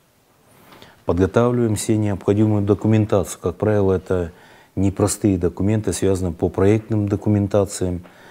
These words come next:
прохождение государственных экспертиз. Э,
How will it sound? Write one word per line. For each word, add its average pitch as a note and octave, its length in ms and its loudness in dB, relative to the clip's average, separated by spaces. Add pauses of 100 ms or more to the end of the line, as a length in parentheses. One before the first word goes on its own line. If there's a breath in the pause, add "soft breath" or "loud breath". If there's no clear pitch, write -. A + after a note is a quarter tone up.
(140 loud breath)
прохождение F2+ 580 0
государственных E2+ 520 -4
экспертиз. - 760 -2 (680 loud breath)
Э, E2 400 -6